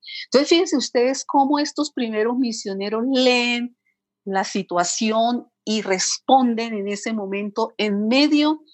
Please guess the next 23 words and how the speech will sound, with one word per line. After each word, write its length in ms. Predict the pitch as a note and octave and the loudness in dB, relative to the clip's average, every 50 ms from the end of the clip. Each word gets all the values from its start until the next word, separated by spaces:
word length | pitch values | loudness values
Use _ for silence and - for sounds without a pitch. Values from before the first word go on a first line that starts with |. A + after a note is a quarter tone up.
| - - _ _ _ _ | -20 -20 _ _ _ _
de 300 | - E3+ G3+ G3+ G#3+ A3+ | -2 0 2 2 2 2
esta 840 | A3 - - _ _ _ _ - A#3 A#3 A#3 A3+ A3+ A3 A3 A3 A3 | 0 -4 -10 _ _ _ _ -2 0 0 2 2 2 0 0 -2 -4
tensión 600 | - F#3 F#3 F#3 F3+ - - - A3 A3 A3 A3 A3 | -6 -8 -6 -8 -8 -10 -8 -6 -6 -4 -4 -4 -4
y 80 | A3+ | -4
lucha 420 | A3 G#3+ G#3+ G3+ - - G#3 G#3 - | -4 -4 -6 -6 -4 -4 -4 -4 -2
política 800 | - F3+ F3+ F#3 G3 G#3 G#3 - _ G#3+ G3 - _ - - F#3 | -2 -2 -2 0 -2 -2 -2 -4 _ -12 -12 -10 _ -4 -2 0
entre 320 | F3+ F3+ F3 - E3+ F3 | 0 -2 -2 0 0 2
liberales 640 | E3+ E3+ E3 E3 E3 E3 F3+ F#3 F#3+ G3 G3+ G3 - | 2 2 2 2 4 4 4 4 4 2 0 0 -4
y 80 | F3+ E3 | -8 -6
conservadores, 920 | - - D#3+ D#3+ - D#3+ D#3+ D3 D3+ D3+ - E3+ F3+ F3 F3+ F#3 - - - - - - - - - _ _ | -4 -2 -4 -2 -2 -4 -2 2 4 4 4 4 2 0 -2 -4 -6 -10 -20 -18 -16 -14 -14 -16 -18 _ _
eh, 300 | - E3+ E3+ E3 D#3 D#3+ | 0 0 0 0 0 0
cómo 260 | - G3+ G3 F#3+ G3+ | 0 2 2 4 4
logran 540 | G3+ G#3+ A3 A#3 A#3 A3+ A#3 A#3 A#3 A#3 A#3 | 4 4 4 4 2 2 0 -2 0 0 0
ellos 520 | A#3+ A#3+ A3+ A3+ A#3+ A#3 A3+ A3 - - - _ _ _ _ _ _ _ - | 0 -2 -2 -2 -4 -4 -4 -6 -8 -10 -14 _ _ _ _ _ _ _ -4
em, 520 | F3+ F3+ F3 F3 F3 E3+ E3+ F3 E3+ E3+ D#3+ - | -2 -2 0 0 -2 -2 -4 -4 -6 -6 -6 -4
sin 360 | - - - - A3 G#3 G3+ | -2 0 2 2 4 4 4
mucha 460 | A3 A#3 C#4 C4+ B3+ - - B3+ B3 | 4 4 4 2 0 -2 -2 -2 0
anabautismo 800 | A#3+ A#3 A3+ G#3 G3+ F3+ F3+ F3+ F3+ - A#3 A3+ G#3+ A3+ A3+ A#3 | 0 0 0 0 2 2 0 0 -2 -2 -2 -2 0 -2 -2 -2
en 60 | A#3+ | -4
su 160 | A#3 - G3+ F#3+ | -4 -4 -6 -6
cabeza, 580 | - E3+ E3 F#3 G#3 A3 A3 A3+ A#3 A3+ A3 A3+ - - - - | -8 -6 0 2 2 2 2 0 -2 -4 -4 -6 -12 -18 -18 -16
sin 380 | - - - - A#3 A3+ A3 G#3 | -14 -12 -6 -2 -2 0 2 2
mucha 760 | G#3 A3 A3+ B3+ C4+ C4+ C4 - - - A#3 A#3+ A#3 A#3 A#3+ | 2 2 4 4 4 2 2 0 0 2 4 4 4 4 0